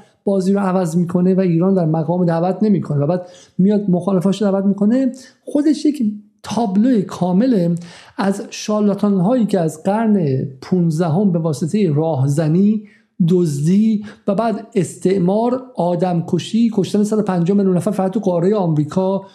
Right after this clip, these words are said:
کشتن ده ها میلیون در آفریقا، چه می‌دونم، ایجاد قحطی در ایران و کشتن میلیون ها نفر در ایران،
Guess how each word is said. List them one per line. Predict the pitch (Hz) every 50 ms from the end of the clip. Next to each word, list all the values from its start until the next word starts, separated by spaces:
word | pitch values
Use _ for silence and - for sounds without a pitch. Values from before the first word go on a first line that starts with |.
| _ _ _ -
کشتن | 185 180 180 202 202 202
ده | 180 190
ها | 180 156 151 196
میلیون | 202 196 180 175 190 185
در | 185 175
آفریقا، | - - 202 165 151 - - - 170 170 151 151 170 185 190 190 185 175 180 - - - _ _ _
چه | - 196 190
می‌دونم، | 180 180 170 170 165 160 147 143
ایجاد | 170 185 226 208 165 143 180 190
قحطی | 202 202 190 170 156 131 127 180 190
در | 190 185 214
ایران | 180 156 160 175
و | 180 165 170
کشتن | 165 139 - 185 185 185
میلیون | 175 160 156 156 147
ها | 160 185
نفر | 180 - 190
در | 175 180 247 233
ایران، | 170 165 160 185 196 202 196 196